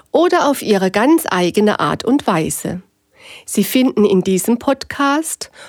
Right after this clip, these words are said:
und in meinem Podcast Gesünder oder Gesund, Sie entscheiden,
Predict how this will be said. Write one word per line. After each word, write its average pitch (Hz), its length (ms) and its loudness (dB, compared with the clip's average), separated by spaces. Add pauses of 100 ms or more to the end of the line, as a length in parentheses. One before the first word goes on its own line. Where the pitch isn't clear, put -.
(100)
und 294 220 4
in 330 160 4
meinem 269 320 2
Podcast 208 800 -4 (360)
Gesünder 175 600 0
oder 170 220 0
Gesund, 185 640 -2 (240)
Sie - 260 0
entscheiden, 190 840 0